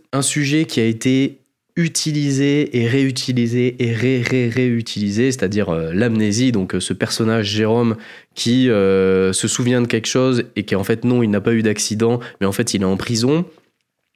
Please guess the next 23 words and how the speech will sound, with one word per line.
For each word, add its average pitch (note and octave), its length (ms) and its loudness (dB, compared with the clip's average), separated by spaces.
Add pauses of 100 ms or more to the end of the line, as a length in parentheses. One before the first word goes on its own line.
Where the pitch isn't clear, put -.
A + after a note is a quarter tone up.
(360)
Ce - 140 -2
côté B2+ 340 0
amnésie, C3 640 2
modification A#2+ 600 0
des A#2 100 2
souvenirs, C3+ 540 0 (380)
qu'on B2 160 0
pourrait, E3 580 2
qu'on B2+ 140 -2
pouvait, C3 300 0
euh, G#2 720 2
faire B2+ 300 -2
le A2 80 2
parallèle B2 500 2
avec, G#2 340 0
euh, F#2+ 160 2
Il G2+ 140 2
était G#2+ 200 0
deux G#2+ 140 0
fois A#2 240 0
de G2 300 0
Franck G2+ 300 -4
Tillier. B2 420 -2